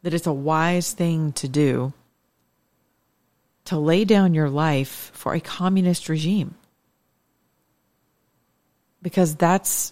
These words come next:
who's in full command of this country. It is truly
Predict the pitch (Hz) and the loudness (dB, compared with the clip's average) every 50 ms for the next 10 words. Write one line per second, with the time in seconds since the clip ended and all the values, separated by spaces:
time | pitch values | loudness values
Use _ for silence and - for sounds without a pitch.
0 | - - - 190 190 180 160 151 - - - 170 170 160 - - - 180 175 170 | -10 -2 2 2 2 2 2 0 -4 -4 -2 -2 -2 -2 -2 -4 0 2 4 4
1 | 165 160 156 151 - - 165 151 151 147 143 135 127 127 123 - - _ _ - | 4 2 0 -2 -6 -6 -4 -2 0 0 0 -2 -2 -4 -8 -10 -18 _ _ -6
2 | - 131 127 120 135 139 - - _ _ _ _ _ _ _ _ _ _ - - | -2 -2 -2 -2 -4 -8 -18 -20 _ _ _ _ _ _ _ _ _ _ -12 -8
3 | 120 120 - - - - - - 151 - - 165 156 _ _ _ _ _ _ _ | -8 -6 -6 -6 -8 -10 -12 -12 -12 -10 -12 -12 -14 _ _ _ _ _ _ _
4 | _ _ _ _ _ _ _ _ _ _ _ _ _ _ _ _ _ _ _ _ | _ _ _ _ _ _ _ _ _ _ _ _ _ _ _ _ _ _ _ _
5 | _ _ _ _ _ _ _ _ _ _ _ _ _ _ _ _ _ _ _ _ | _ _ _ _ _ _ _ _ _ _ _ _ _ _ _ _ _ _ _ _
6 | _ _ _ _ _ _ _ _ _ _ _ _ _ _ _ _ _ _ _ _ | _ _ _ _ _ _ _ _ _ _ _ _ _ _ _ _ _ _ _ _
7 | _ _ _ _ _ _ - 196 202 190 165 151 135 131 - - - - - 185 | _ _ _ _ _ _ -2 0 2 4 4 2 0 -2 -4 -6 -6 -6 -2 0
8 | 175 160 139 123 - - - - | 0 0 0 -2 -4 -6 -12 -16